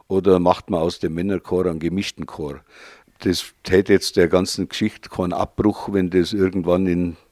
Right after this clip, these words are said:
Zukunft irgendwann einmal ein gemischter Chor wird. Äh, aber da muss man halt den Chor komplett umbauen dann. Das, äh, das,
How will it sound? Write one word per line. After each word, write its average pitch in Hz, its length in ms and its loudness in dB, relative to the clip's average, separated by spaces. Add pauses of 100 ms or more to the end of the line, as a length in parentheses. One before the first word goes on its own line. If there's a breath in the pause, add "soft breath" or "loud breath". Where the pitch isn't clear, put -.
(400)
Zukunft - 540 -2
irgendwann 90 440 -2
einmal 85 260 2
ein 82 140 2
gemischter 92 420 -2
Chor 95 300 2
wird. 101 140 4 (600 loud breath)
Äh, 87 300 6 (340)
aber 87 300 4
da - 160 -4
muss 90 200 0
man 85 200 -2
halt 85 220 -4
den 80 140 -4 (240)
Chor 95 320 2
komplett 90 560 -2
umbauen 69 580 -6
dann. 69 340 -12
Das, - 560 -14
äh, 78 200 -8 (760 loud breath)
das, - 220 -6